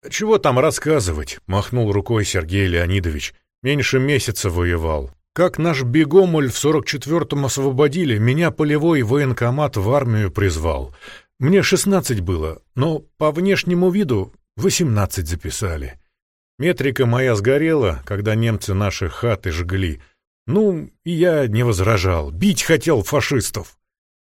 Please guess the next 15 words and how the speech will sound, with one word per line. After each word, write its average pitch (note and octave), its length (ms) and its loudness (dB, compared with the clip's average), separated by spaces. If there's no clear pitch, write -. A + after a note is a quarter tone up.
Ничему D3+ 440 2
особо C3 320 0
не C#3 120 0
учили, D3+ 420 0
винтовку C#3+ 540 0
в A#2 100 0
руки A2 500 0
и D#3+ 280 -6
воюй. F2 640 -2
Ну, D#3+ 460 2
мы, C#3+ 300 0
хлопцы, C3 600 -2
молодые, A2 920 2
и - 40 -10
старались. A2 720 0